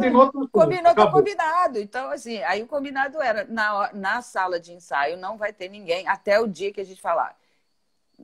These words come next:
Speaker 2: Sei lá, no fim da primeira semana, temos algumas coisas que vocês podem assistir, que já tá. Porque eu não vou ficar expondo os atores,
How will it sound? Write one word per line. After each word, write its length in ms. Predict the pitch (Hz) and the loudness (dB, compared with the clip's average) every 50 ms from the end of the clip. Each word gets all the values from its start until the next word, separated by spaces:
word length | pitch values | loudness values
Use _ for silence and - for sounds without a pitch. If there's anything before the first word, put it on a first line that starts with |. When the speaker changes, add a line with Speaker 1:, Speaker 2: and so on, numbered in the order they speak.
| _ _ | _ _
Speaker 2:
Sei 140 | - - 202 | -4 4 6
lá, 140 | 180 143 | 6 6
no 80 | 123 143 | 4 2
fim 220 | 139 - 220 233 | -8 -8 -6 -4
da 80 | 240 240 | -4 -4
primeira 300 | 240 220 220 220 214 220 | -4 -4 -6 -4 -4 -4
semana, 400 | - - 220 202 170 156 151 147 | -6 -6 -6 -6 -4 -6 -6 -6
temos 280 | - - 190 208 202 190 | -2 -2 -2 -2 0 -2
algumas 340 | 196 185 175 185 180 170 | -2 -2 -2 -6 -8 -8
coisas 300 | - - 165 156 151 151 | -2 0 0 0 0 -4
que 80 | - - | -10 -10
vocês 260 | 156 165 - 165 151 - | -10 -4 -4 -4 -4 4
podem 300 | - 151 143 135 135 135 | 6 6 6 6 4 -2
assistir, 420 | 135 - 135 127 - - 165 151 | -2 -4 -10 -10 0 0 0 0
que 100 | - 131 | 0 -2
já 140 | 127 156 143 | -2 -2 -2
tá. 300 | - - 143 135 123 - - _ _ _ _ _ _ _ _ | 2 4 4 4 4 2 -2 _ _ _ _ _ _ _ _
Porque 140 | - - - | -14 -4 -4
eu 60 | 311 359 | -2 -2
não 120 | 392 370 | 0 -4
vou 200 | 240 202 269 320 | 4 6 6 6
ficar 220 | - - - 294 285 | 6 2 2 2 2
expondo 380 | - - - 220 240 254 247 | 2 0 0 2 2 2 2
os 120 | 220 190 220 | 2 2 2
atores, 480 | 202 202 - 208 214 226 226 202 175 | 0 2 2 2 2 2 2 0 -4